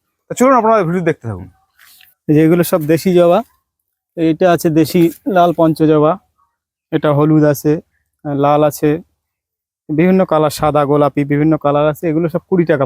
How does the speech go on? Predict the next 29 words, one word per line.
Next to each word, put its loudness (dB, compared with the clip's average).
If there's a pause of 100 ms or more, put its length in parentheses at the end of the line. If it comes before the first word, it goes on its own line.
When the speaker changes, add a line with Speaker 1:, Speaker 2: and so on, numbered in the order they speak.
Speaker 2:
per -4
piece। -12
Speaker 1:
কুড়ি 4
টাকা? -2 (280)
Speaker 2:
আর -4 (180)
এর 0 (140)
থেকে -2
ছোট -2
পিপিতে 0 (100)
আছে, -6 (140)
Speaker 1:
হ্যাঁ। -2 (200)
Speaker 2:
ওগুলো 2
দশ 0 (100)
টাকা -2
per -2
piece। -20
Speaker 1:
আচ্ছা, -2
এগুলো 4
তো 0
মোটামুটি 2
ফ্রেশ 0
কতদিন 2
লাগতে 2
Speaker 2:
এগুলো 0
Speaker 1:
পারে? -10 (180)
Speaker 2:
কুড়ি -2
চলে 4
এসেছে, 0 (240)
তবে 0